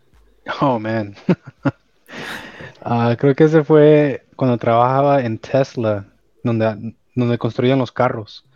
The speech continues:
O sea, era, era la única factory donde estaban haciendo todo.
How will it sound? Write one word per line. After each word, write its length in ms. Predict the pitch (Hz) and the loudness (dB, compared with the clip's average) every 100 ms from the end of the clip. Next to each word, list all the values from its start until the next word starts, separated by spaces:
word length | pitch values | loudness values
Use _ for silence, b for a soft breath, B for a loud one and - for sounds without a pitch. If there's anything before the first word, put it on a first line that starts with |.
| b b b b b b | b b b b b b
O 20 | - | -4
sea, 140 | 117 | 0
era, 200 | 123 123 | 2 2
era 180 | 123 135 | 2 0
la 180 | 123 113 | 0 0
única 680 | 123 139 135 131 127 120 110 _ _ _ | 0 -2 0 0 2 0 -4 _ _ _
factory 500 | _ 131 - - 110 | _ -4 -4 -6 -4
donde 180 | 110 107 | -4 -8
estaban 340 | - 120 117 | -4 -4 -2
haciendo 280 | 110 120 107 | -4 -6 -8
todo. 280 | - 127 98 | -6 -8 -8